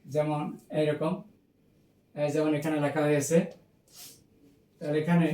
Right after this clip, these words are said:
ম্যাট্রিক্সটি সংশ্লিষ্ট নির্ণায়ক হচ্ছে এটা কিভাবে? যেমন এখানে ম্যাট্রিক্স বলতে আমরা এখানে তৃতীয় বন্ধনে ব্যবহার করতে পারবো, প্রথম বন্ধনে ব্যবহার করতে পারবো, অথবা আরও একটা সংকেত আছে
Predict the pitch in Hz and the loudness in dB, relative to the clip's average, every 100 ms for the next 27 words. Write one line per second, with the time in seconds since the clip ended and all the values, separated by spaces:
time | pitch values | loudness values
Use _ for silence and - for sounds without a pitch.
0 | - - 160 156 175 165 208 208 180 160 | -4 -8 -8 -4 -4 -4 0 -2 -2 -6
1 | 143 175 170 170 151 151 143 - 165 143 | -4 -6 -4 -2 0 -2 -6 0 0 2
2 | 165 165 135 151 180 226 - - _ _ | -2 -2 -2 2 2 0 -10 -20 _ _
3 | _ _ _ - 220 233 208 185 202 190 | _ _ _ -6 0 4 4 4 4 4
4 | 185 233 - _ _ _ _ _ _ - | 2 -2 -16 _ _ _ _ _ _ -10
5 | 156 175 170 233 240 - 208 185 196 180 | -2 -2 2 0 0 2 2 4 4 4
6 | 175 170 170 151 170 - - _ _ _ | 2 0 0 -2 -2 -8 -16 _ _ _
7 | _ _ _ - 247 240 226 185 185 175 | _ _ _ -10 -6 8 10 10 6 4
8 | 190 170 165 165 165 175 160 165 165 233 | 4 6 6 6 2 -4 2 2 4 0
9 | - - _ _ - _ _ - 214 220 | -2 -16 _ _ -20 _ _ -6 -2 2
10 | 226 185 175 170 160 151 151 170 170 180 | 4 4 4 4 4 6 6 4 0 -2
11 | 165 175 175 226 - - _ _ _ - | 2 4 6 4 2 -8 _ _ _ -10
12 | 160 220 240 185 247 - 175 208 262 254 | -2 6 8 8 4 -6 2 4 4 2
13 | 196 185 175 202 196 175 151 | -2 0 0 0 0 0 0